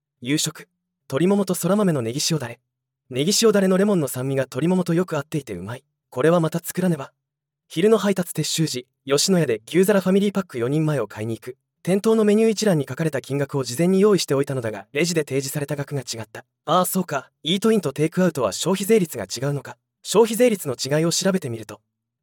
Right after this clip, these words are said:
本みりんは十パーセントだが、みりん風調味料は八パーセント。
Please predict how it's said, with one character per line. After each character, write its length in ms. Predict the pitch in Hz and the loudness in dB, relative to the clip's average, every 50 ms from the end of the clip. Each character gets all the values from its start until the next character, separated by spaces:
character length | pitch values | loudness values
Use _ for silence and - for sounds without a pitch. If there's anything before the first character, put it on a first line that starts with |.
| _ - | _ -4
本 220 | - 165 202 220 | 0 2 2 4
み 80 | 220 208 | 4 4
り 80 | 190 | 4
ん 60 | 165 | 4
は 80 | 143 117 | 2 2
十 160 | 107 113 117 | 0 -4 -6
パ 140 | 143 - 196 | -4 -2 -2
ー 40 | 196 | 0
セ 100 | - 190 | 0 -2
ン 40 | 170 | -2
ト 100 | - 143 | -2 -2
だ 80 | 139 | -4
が、 180 | 120 107 107 - _ _ _ - | -4 -4 -6 -8 _ _ _ -10
み 140 | 120 123 135 | -6 -2 2
り 80 | 170 208 | 4 4
ん 60 | 196 | 4
風 180 | - 202 196 | 4 2 0
調 160 | 190 - 190 185 | 2 2 2 4
味 100 | 196 185 | 4 4
料 120 | 165 143 | 4 4
は 100 | 113 95 | 2 0
八 240 | - - 113 - - | -2 -6 -10 -8 -4
パ 100 | - 180 | -4 -4
ー 40 | 185 | -2
セ 120 | - 160 | -2 -4
ン 40 | 143 | -6
ト。 180 | - 120 - | -6 -8 -10